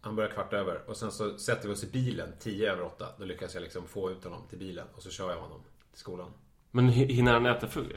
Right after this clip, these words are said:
Speaker 2: frukost?
Speaker 1: Nej, han käkar aldrig frukost.
Speaker 2: Ja, det är bara, du tänker att om, ju senare du väcker honom, desto mindre protester hinner det bli.
Speaker 1: Ja,
Speaker 2: Att han inte
Speaker 1: och
Speaker 2: hinner
Speaker 1: att
Speaker 2: bygga
Speaker 1: han,
Speaker 2: upp någonting.
Speaker 1: ja.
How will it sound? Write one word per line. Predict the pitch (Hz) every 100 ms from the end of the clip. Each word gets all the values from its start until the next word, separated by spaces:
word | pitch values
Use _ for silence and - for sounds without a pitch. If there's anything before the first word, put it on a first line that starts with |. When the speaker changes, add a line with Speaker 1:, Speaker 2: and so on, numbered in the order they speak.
| -
Speaker 2:
frukost? | - 180
Speaker 1:
Nej, | -
han |
käkar | - 104 107
aldrig | 107 87
frukost. | - 135 131
Speaker 2:
Ja, | 139
det |
är | 143
bara, | 147 127 117 -
du | 113 120
tänker | 123 110 107
att | 104 - - -
om, | 117 113 -
ju | 117
senare | 123 120
du | 123
väcker | 113 107
honom, | 110 104
desto | 101 104
mindre | 104 101 98
protester | 98 98 104 -
hinner | 92 92
det | 92
bli. | 117
Speaker 1:
Ja, | 139 135 139
Speaker 2:
Att |
han | 135
inte | 123
Speaker 1:
och | 131
Speaker 2:
hinner | 127
Speaker 1:
att |
Speaker 2:
bygga | 104 117
Speaker 1:
han, | 117
Speaker 2:
upp |
någonting. | 92 - -
Speaker 1:
ja. | 123 120